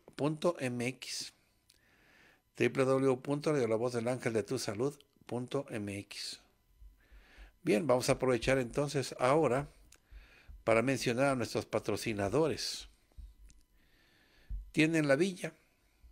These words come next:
Ciudad de México, en la calle Garrido número doscientos tres,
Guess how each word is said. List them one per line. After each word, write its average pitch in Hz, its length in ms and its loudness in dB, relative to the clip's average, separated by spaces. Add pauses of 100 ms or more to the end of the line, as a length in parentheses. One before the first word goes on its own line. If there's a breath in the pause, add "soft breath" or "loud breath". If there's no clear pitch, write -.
(280)
Ciudad 101 240 0
de 104 80 0
México, 123 600 -6 (600 soft breath)
en 101 160 -6
la 101 80 -2
calle 120 240 2
Garrido 110 340 -2
número 117 280 -2
doscientos 107 580 -4
tres, - 460 -4